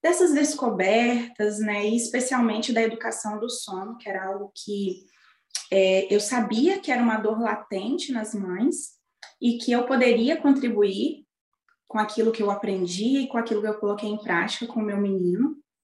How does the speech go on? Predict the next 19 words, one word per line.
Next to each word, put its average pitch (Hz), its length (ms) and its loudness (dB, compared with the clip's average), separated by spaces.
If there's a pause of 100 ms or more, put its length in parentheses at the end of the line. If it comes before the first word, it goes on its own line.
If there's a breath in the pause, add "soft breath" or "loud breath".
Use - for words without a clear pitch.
(800)
Então, 269 480 4
eu 311 140 2
resolvi, 285 580 2
em 294 80 8
setembro 262 640 0
de 233 160 -2
dois 226 240 4
mil 226 200 2
e 233 40 -4
dezenove, 226 640 -2
abrir 233 320 0
o 254 60 2
Engenho 247 320 -2
Materno. 190 580 -6 (1040 soft breath)
E 403 140 6
lá, 359 300 6 (180)
pertinho 349 480 2
de 339 80 2
dezembro, 247 680 0